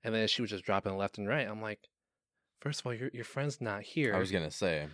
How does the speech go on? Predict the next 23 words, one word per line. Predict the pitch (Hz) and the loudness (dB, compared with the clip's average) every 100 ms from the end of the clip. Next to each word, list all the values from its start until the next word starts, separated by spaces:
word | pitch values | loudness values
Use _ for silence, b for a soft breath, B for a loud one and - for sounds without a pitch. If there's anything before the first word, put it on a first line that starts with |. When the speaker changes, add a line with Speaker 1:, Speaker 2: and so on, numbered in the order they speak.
| - _ _ | -12 _ _
Speaker 1:
There's | 120 113 | -4 -2
no | 120 131 147 | 0 6 8
one | 156 156 - | 8 6 4
else | 151 143 - | 2 2 4
Speaker 2:
Nobody | 101 113 131 | 4 6 6
Speaker 1:
around." | 117 | 6
Speaker 2:
knows | 107 117 | 6 6
that | 98 | 2
your | 87 87 | 0 -2
friend | - 90 85 | 0 -2 -2
exists | 80 87 95 - | -4 0 0 0
Speaker 1:
She's | - 165 | 4 8
Speaker 2:
and | 135 | 8
Speaker 1:
like, | 147 | 12
Speaker 2:
that | |
you | 240 | 12
Speaker 1:
"I | |
don't | 233 | 12
give | 185 | 12
a | 165 | 8
fuck." | - 190 - _ _ _ - - - - - - _ _ _ _ _ _ _ _ _ _ _ _ | 12 12 12 _ _ _ -8 -6 -6 -12 -20 -20 _ _ _ _ _ _ _ _ _ _ _ _
You | 165 254 | 12 12
should. | - 311 427 | 12 12 12